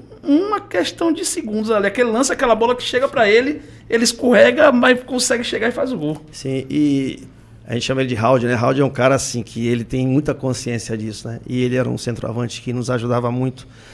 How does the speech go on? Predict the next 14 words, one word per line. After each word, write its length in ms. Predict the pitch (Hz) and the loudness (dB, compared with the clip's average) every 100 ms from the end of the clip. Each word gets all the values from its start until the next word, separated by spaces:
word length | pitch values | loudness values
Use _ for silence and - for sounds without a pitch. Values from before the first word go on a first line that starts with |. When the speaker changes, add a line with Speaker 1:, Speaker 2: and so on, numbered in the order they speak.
| - - - | -20 -20 -6
Speaker 2:
é, 220 | 113 117 | -4 -4
tanto 340 | - 123 117 | -4 -4 -2
depois 320 | 120 - 120 110 | -4 -4 -4 -4
no 60 | |
Campeonato 440 | - 110 120 113 123 | -6 -6 -4 -4 -2
Brasileiro 440 | 120 104 110 110 | -4 -2 -2 -2
também. 420 | 120 113 117 117 - - - - | -4 -2 -2 -4 -8 -20 -20 -8
E 180 | 123 117 | -4 0
ele 180 | 127 | 0
fala 200 | 131 131 | 0 0
assim, 200 | 127 123 | 0 -2
"Caramba, 440 | 113 139 139 139 117 | -6 -6 -4 -4 -4
velho, 260 | 113 113 | -6 -6
você 540 | 123 127 - 135 143 | -6 -8 -6 -4 -4